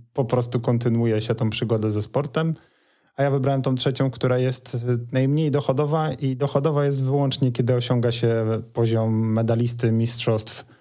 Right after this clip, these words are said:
świata, igrzysk olimpijskich, e, no to może wtedy i to też nie są nie wiadomo jakie, jakie kwoty.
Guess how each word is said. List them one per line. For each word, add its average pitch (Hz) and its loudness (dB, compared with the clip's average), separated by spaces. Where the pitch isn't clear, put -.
świata, 139 2
igrzysk 120 0
olimpijskich, 113 -2
e, 107 0
no 113 -2
to 120 -2
może 120 2
wtedy 120 0
i 113 0
to 117 -2
też 120 -2
nie 113 0
są 117 -2
nie 110 2
wiadomo 110 0
jakie, 104 -2
jakie 117 -4
kwoty. 117 -4